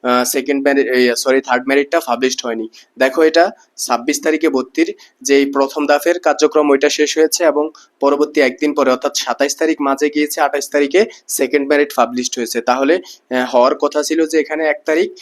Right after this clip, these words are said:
এক তারিখের পরে একদিন ডিলে যাবে, অর্থাৎ তিন তারিখে ডিলে যাবে, চার তারিখে তোমাদের, আম, পরবর্তী মেরিটটা পাবলিশড হওয়ার কথা।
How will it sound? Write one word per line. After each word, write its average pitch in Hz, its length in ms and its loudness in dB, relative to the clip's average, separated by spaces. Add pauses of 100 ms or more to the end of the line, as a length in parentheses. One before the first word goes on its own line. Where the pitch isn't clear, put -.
(200)
এক 139 180 -6
তারিখের 147 340 2
পরে 151 260 2
একদিন 156 420 0
ডিলে 143 240 0
যাবে, 151 200 2
অর্থাৎ 151 280 -6
তিন 151 160 -4
তারিখে 151 340 -2
ডিলে 143 240 -4
যাবে, 151 220 0
চার 139 340 0
তারিখে 139 280 2
তোমাদের, 139 380 -2 (300)
আম, 123 440 -2 (340)
পরবর্তী 139 400 0
মেরিটটা 135 440 0 (280)
পাবলিশড - 480 -2
হওয়ার 127 260 2
কথা। 110 400 -4